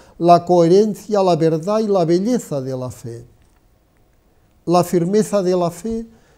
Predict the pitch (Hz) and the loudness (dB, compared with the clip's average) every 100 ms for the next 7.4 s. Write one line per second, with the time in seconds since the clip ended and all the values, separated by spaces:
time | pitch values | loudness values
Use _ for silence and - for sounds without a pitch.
0 | _ - 147 233 233 226 202 190 185 180 | _ -6 4 4 4 0 0 2 0 0
1 | 196 220 214 - 240 240 - _ _ _ | -2 -4 -6 -10 -8 -10 -14 _ _ _
2 | _ - 185 175 190 240 214 196 - - | _ 0 4 4 0 -4 -2 -4 -6 -18
3 | _ 170 160 - 240 240 - _ 190 196 | _ -8 -6 -6 -6 -8 -12 _ -4 0
4 | 202 196 185 190 180 - 170 - 151 131 | -2 -4 -4 -4 -6 -8 -8 -8 -8 -6
5 | 110 113 113 - _ _ _ _ _ _ | -8 -12 -14 -20 _ _ _ _ _ _
6 | _ _ _ _ 165 165 160 165 165 262 | _ _ _ _ 2 2 2 -2 -4 -6
7 | 262 247 262 262 | -4 -4 -4 -8